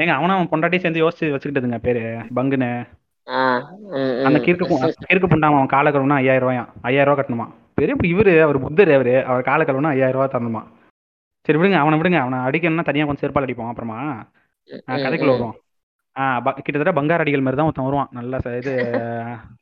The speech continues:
Speaker 2: ஏங்க,
Speaker 1: அது
Speaker 2: பங்காரு
Speaker 1: எங்க
Speaker 2: அடிகள்லாம் சொல்லாதீங்க. பங்கு, பங்குனே மெயின்டெயின் பண்ணிக்குவான். அவன் ஒரு ஆளு
Speaker 1: ஆ,
Speaker 2: போ-,
Speaker 1: ப-,
Speaker 2: இது.
Speaker 1: ஆ, பங்கு மாதிரி நல்லா சவ-, சவ-, சவன்னு வேட்டியை கட்டிக்கிட்டு, தாடியை வச்சுக்கிட்டு
Speaker 2: ம்.
Speaker 1: வருவான். வந்துட்டு இந்த
Speaker 2: ம்.
Speaker 1: மாதிரி, "கோயில் இது வந்து எடுத்துட்டு வந்த இது, இது, இந்த இது தரவுங்க."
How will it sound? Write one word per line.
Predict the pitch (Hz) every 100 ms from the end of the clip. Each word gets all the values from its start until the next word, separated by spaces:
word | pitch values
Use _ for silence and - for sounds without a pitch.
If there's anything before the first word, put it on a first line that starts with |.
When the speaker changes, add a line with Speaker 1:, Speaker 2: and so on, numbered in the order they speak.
| -
Speaker 2:
ஏங்க, | 156 160 139
Speaker 1:
அது | 117
Speaker 2:
பங்காரு | 139
Speaker 1:
எங்க | 160 185
Speaker 2:
அடிகள்லாம் | 175 175 156 147
சொல்லாதீங்க. | 147 147 135 127
பங்கு, | 143 160 160 - _ 135
பங்குனே | 151 170 180 180
மெயின்டெயின் | 170 160 147
பண்ணிக்குவான். | 139 127 123 135
அவன் | 131 135 135
ஒரு |
ஆளு | 131 151 147
Speaker 1:
ஆ, | 143
Speaker 2:
போ-, |
Speaker 1:
ப-, | 135
Speaker 2:
இது. | 131 135 147 - _ _ _ -
Speaker 1:
ஆ, | 147 123
பங்கு | 117 147 160
மாதிரி | 156 175
நல்லா | 151 160
சவ-, | 143 147 143
சவ-, | 139 147
சவன்னு | 147 160 147
வேட்டியை | 151
கட்டிக்கிட்டு, | 143 135 131 170 185 139 123 123 123
தாடியை | 131 143 139
வச்சுக்கிட்டு | 135 135 135
Speaker 2:
ம். |
Speaker 1:
வருவான். | 127 120 - _ _ _ -
வந்துட்டு | 139 165
இந்த | 151
Speaker 2:
ம். | 147
Speaker 1:
மாதிரி, | 147 147 185 175 135 127 -
"கோயில் | 180 185 156
இது |
வந்து | 143 147
எடுத்துட்டு | 143 143 135
வந்த |
இது, | 135 139 135
இது, | 139 139
இந்த | 127 131
இது | 143 143
தரவுங்க." | 131 127 120 120 110